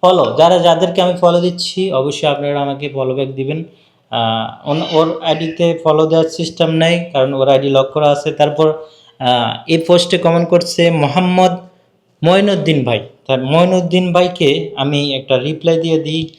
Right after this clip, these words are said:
লাভ রিয়েক্ট, রিপ্লাই, রিপ্লাই দিচ্ছি, "জাজাকাল্লাহ খায়রান।" ওকে, ওকে, ওনার আইডিতে ঢুকি।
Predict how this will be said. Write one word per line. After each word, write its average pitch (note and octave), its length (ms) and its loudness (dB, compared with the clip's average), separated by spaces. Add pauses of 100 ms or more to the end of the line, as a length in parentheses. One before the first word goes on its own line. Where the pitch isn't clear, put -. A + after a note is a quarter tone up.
(260)
লাভ B2+ 460 0
রিয়েক্ট, D#3 380 2 (360)
রিপ্লাই, C#3+ 560 0 (760)
রিপ্লাই C#3+ 300 -2
দিচ্ছি, D#3+ 600 -8 (720)
"জাজাকাল্লাহ D3+ 1000 2 (380)
খায়রান।" C3+ 600 0 (1120)
ওকে, D3 420 -4 (1040)
ওকে, C#3+ 680 0 (380)
ওনার D3+ 200 0
আইডিতে D#3 320 2
ঢুকি। D3+ 480 -4